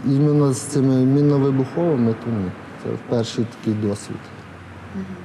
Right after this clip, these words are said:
Speaker 1: Осколкові поранення, там, проникаючі, не проникаючі, ну, різного ступеня там були.
Speaker 2: Не страшно було з цим працювати, так як досвіду до цього не
Speaker 1: Ну,
Speaker 2: було?
Speaker 1: не страшно,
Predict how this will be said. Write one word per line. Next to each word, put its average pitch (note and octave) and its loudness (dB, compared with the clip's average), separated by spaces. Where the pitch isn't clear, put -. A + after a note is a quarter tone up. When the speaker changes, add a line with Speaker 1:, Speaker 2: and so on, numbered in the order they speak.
Speaker 1:
Осколкові D#3 2
поранення, A#2+ 2
там, A2 -2
проникаючі, A#2 0
не A2+ 2
проникаючі, A2+ 0
ну, C#3 2
різного C#3+ 4
ступеня G#2+ -2
там G#2 -6
були. A#2 -2
Speaker 2:
Не F3+ 4
страшно F3 0
було F3 4
з - -4
цим E3 0
працювати, E3 2
так E3 -4
як E3 2
досвіду E3+ 2
до D#3+ -2
цього E3 0
не D#3+ -2
Speaker 1:
Ну, - 0
Speaker 2:
було? G3 4
Speaker 1:
не A3 4
страшно, A#3 2